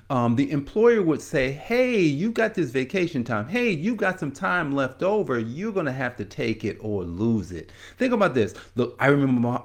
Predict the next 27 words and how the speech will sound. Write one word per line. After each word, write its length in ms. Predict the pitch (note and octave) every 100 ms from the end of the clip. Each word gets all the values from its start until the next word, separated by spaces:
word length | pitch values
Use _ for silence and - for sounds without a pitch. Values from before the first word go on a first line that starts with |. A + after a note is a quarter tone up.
| -
my 240 | G#2+ C3+
wife 500 | A#2+ G2 A#2+ G#2+ G2+
used 240 | B2+ C#3+ -
to 100 | A2+
have 320 | A2 B2+ -
to, 140 | -
like, 320 | G2 G2+ F2 -
take 400 | - - - G2+
days 340 | A#2 A#2+ G#2+ -
off 240 | - A2 F#2
because 160 | D3+
she 80 | A#3
never 160 | F#3 F#2+
took 220 | G#2 E2+
days 240 | F2+ E2
off. 480 | F2 G#2+ E3 - - - B2+
Um, 340 | B2+ A#2 A#2
you 80 | A#3
know, 80 | F3+
we'd 260 | G#3+ G#3+
go 140 | C3 B2
on 100 | G#2+
vacations 520 | G2+ C3 A2+ - G2
sporadically, 420 | A2 C3+ B3 F3+
but 120 | A#2
she 160 | A2+ -
was 200 | F#3 E3